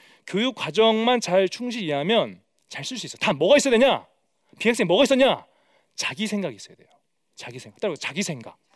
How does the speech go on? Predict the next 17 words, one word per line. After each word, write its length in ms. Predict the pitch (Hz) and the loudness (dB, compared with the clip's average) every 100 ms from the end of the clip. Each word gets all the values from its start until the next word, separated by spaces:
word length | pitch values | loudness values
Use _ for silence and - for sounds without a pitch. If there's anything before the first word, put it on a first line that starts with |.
| _ _ _ _ _ _ _ | _ _ _ _ _ _ _
그러니까 100 | 285 | -2
스스로 340 | - 330 349 403 | 2 2 4 4
할 80 | |
수 80 | 302 | 6
있어야 200 | 254 220 | 2 2
돼, 60 | 147 | -2
스스로. 760 | - 240 185 135 120 123 107 101 | -4 -6 -8 -8 -10 -12 -16 -10
근데 300 | 277 330 240 | -2 4 4
이게 180 | 208 226 | 4 2
왜 160 | 180 269 | 2 2
중요하냐면 800 | - 226 202 180 247 151 101 87 _ _ _ _ _ - | 2 0 2 2 2 0 -4 -16 _ _ _ _ _ -8
제가 200 | 208 208 | -4 -4
지금 180 | 185 - | -6 -6
평촌이라는 440 | 320 - 320 277 | -6 -4 -4 -2
지역에 180 | 170 143 | -4 -10
살고 180 | 170 202 | -12 -12
있어요. 440 | - 98 92 - | -14 -18 -20 -20